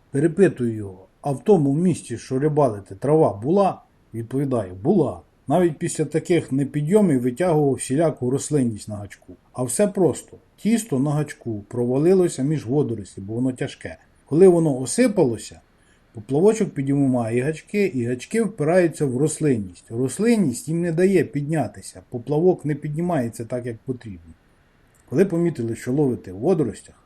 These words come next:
не факт, що риба одразу знайде ваш нижній гачок з тістом десь там серед водорослей.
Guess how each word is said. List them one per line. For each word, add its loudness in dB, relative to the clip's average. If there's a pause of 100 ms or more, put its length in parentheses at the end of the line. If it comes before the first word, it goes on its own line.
(140)
не -10
факт, 2
що -12
риба 0
одразу -2
знайде -6 (100)
ваш -4
нижній -4 (160)
гачок -4
з -20
тістом -4 (360)
десь -2
там -2
серед -4
водорослей. -4